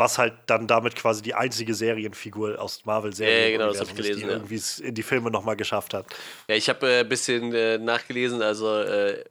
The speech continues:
Speaker 2: dieser Charakter war wohl auch nachher dann der, eigentlich der Butler von den Starks, also ist eigentlich der Hausbutler
Speaker 1: Ja, ja.
Speaker 2: von denen, der hieß halt Jarvis mit Nachnamen. Ja, das ist eigentlich ziemlich lustig.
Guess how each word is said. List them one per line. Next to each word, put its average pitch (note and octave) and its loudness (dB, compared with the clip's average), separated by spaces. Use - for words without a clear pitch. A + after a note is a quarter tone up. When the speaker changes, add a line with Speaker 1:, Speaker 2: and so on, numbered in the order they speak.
Speaker 2:
dieser A2+ -2
Charakter A2 2
war A2 2
wohl G#2+ 2
auch G#2 -2
nachher G#2+ 0
dann G2+ -2
der, G2 -2
eigentlich G#2 -2
der G2+ 2
Butler F#2+ -2
von F#2+ -8
den F#2 -8
Starks, F#2 -4
also F#2+ -12
ist - -6
eigentlich G2+ -4
der F#2+ -4
Hausbutler G#2 -4
Speaker 1:
Ja, B2+ 4
ja. B2 2
Speaker 2:
von A#2+ -2
denen, G#2+ -10
der F#2+ -6
hieß G2 -12
halt F#2+ -4
Jarvis F#2 -4
mit - -14
Nachnamen. G#2 -6
Ja, - -14
das - -12
ist - -8
eigentlich F#2 -8
ziemlich F#2+ -14
lustig. - -8